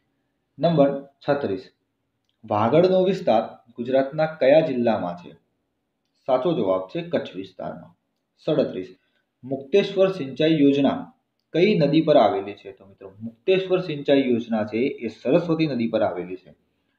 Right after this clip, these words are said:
અડત્રીસ, તાનારીરીની સમાધિ ક્યાં આવેલી છે? તો તાનારીરીની સમાધિ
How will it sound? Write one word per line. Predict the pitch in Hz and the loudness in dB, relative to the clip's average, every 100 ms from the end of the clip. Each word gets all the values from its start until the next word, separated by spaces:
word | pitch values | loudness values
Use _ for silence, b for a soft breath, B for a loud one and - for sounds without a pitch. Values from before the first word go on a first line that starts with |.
| _ - | _ -4
અડત્રીસ, | 143 139 92 90 - _ _ _ _ _ _ - | 0 0 -2 -8 -10 _ _ _ _ _ _ -2
તાનારીરીની | 113 151 190 175 165 165 165 165 | 2 4 4 4 2 2 0 -2
સમાધિ | - 117 131 147 | -4 -2 -2 -2
ક્યાં | 160 - 107 90 | 0 4 4 2
આવેલી | 90 92 | -4 -14
છે? | - _ _ _ _ | -18 _ _ _ _
તો | 92 | -20
તાનારીરીની | - 98 95 135 165 165 165 165 | -14 -10 0 2 4 4 0 -4
સમાધિ | 160 160 135 117 | -2 0 0 -2